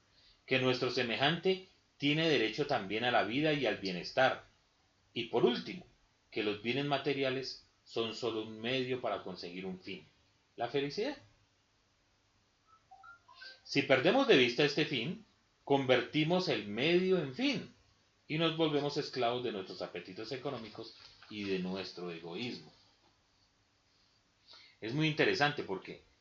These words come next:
muchas veces, eh, el ser humano se siente totalmente orgulloso, y está muy bien, de su trabajo,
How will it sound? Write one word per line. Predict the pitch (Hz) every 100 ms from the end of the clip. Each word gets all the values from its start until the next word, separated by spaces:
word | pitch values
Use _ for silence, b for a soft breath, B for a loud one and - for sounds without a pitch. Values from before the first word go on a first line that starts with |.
| _
muchas | - 123 123 147
veces, | 147 - 110 117 - _ _ _ _ _
eh, | 120 110 104 98 95 90 - -
el | 107 92
ser | - 165
humano | 190 139 123 139 - _ _ _ _ _ _
se | - 117
siente | 131 135 139 156
totalmente | 151 - 123 127 131 147 147 156
orgulloso, | 147 113 98 101 101 160 - _ _ _
y | 92 87
está | 82 -
muy | 98 123
bien, | 123 110 127 - _ _ _ _ _ _ -
de | 107
su | 113
trabajo, | 107 110 123 98 117